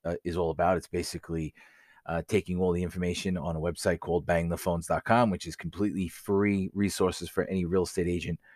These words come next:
whether you're new, uh, uh, or seasoned. I have a ton of information there and basically, uh, have it all in writing, and I'm s-, putting it on this podcast so that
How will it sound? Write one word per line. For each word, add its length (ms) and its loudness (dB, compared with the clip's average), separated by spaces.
whether 160 4
you're 160 2
new, 500 4
uh, 340 2
uh, 280 -2
or 260 0
seasoned. 580 2
I 140 -2
have 160 0
a 60 -12
ton 240 2
of 340 0
information 500 -2
there 220 2
and 80 0
basically, 640 -2
uh, 260 -8
have 220 2
it 80 4
all 160 6
in 100 -2
writing, 400 6
and 100 -2
I'm 200 -6
s-, 160 -16
putting 280 6
it 80 2
on 160 2
this 120 -2
podcast 600 2
so 160 0
that 180 0